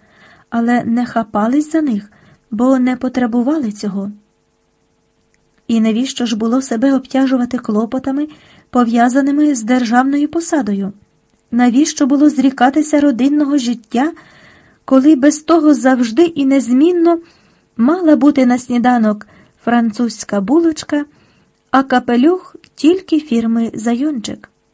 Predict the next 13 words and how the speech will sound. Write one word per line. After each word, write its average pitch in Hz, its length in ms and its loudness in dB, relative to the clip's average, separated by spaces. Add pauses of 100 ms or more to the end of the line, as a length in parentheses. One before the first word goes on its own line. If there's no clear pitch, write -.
(500)
І 233 140 -6
ось 277 340 -8 (340)
несподівано 269 880 0
приходить 302 640 -2
хвороба 226 420 -6
тата. 208 380 -12 (880)
Хто - 300 -2
міг 247 200 -2
припустити, 240 720 -4
що - 200 -4
закінчиться 262 640 0
вона 302 260 2
катастрофою, 277 960 -2